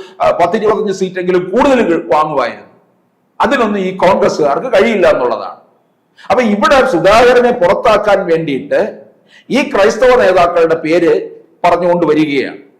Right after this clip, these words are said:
ഇവര് പറയുന്നത് എ കെ ആന്റണി, ഉമ്മൻചാണ്ടി, ഇവർക്കൊക്കെ, ഉം, ആന്റണി ഇപ്പൊ സജീവമായിട്ടുണ്ട്,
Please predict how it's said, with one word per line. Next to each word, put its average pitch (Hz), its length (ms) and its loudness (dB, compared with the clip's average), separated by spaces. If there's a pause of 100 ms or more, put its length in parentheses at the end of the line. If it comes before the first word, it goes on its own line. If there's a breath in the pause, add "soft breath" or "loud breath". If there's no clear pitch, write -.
(640)
ഇവര് 185 120 2
പറയുന്നത് 226 480 2 (340)
എ 226 60 0
കെ 233 200 2
ആന്റണി, 240 280 2
ഉമ്മൻചാണ്ടി, 208 640 0
ഇവർക്കൊക്കെ, 208 720 2 (420 loud breath)
ഉം, - 240 -4
ആന്റണി 190 380 0
ഇപ്പൊ 226 120 0
സജീവമായിട്ടുണ്ട്, 202 720 0